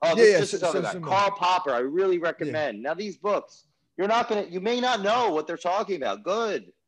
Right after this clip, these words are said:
Speaker 2: Yeah.
Speaker 1: Look up words. That's what I do. What does, what is a word? A word is energy, 'cause context. If you string together a sentence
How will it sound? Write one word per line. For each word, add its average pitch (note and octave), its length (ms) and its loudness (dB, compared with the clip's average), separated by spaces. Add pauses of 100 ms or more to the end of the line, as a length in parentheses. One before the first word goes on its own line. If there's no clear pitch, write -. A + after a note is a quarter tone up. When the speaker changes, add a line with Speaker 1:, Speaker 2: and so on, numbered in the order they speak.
(340)
Speaker 2:
Yeah. D3+ 180 0
Speaker 1:
Look C3 100 0
up F#3+ 220 -2
words. D3 640 -4 (140)
That's D#3 200 -6
what E3 100 -2
I E3 160 0
do. G2+ 300 -8 (580)
What F3+ 220 0
does, F3+ 240 -4
what G3 180 2
is G#3+ 160 2
a E3 60 0
word? A2 500 -4
A C3+ 100 -2
word E3 600 0 (1700)
is C3+ 320 -4
energy, D3+ 600 -8 (320)
'cause C#3+ 260 -6 (240)
context. - 800 -12 (420)
If D#3+ 60 -16
you F3+ 60 -8
string G#3+ 400 -6
together E3 320 -4
a B2 40 -6
sentence C#3 720 -10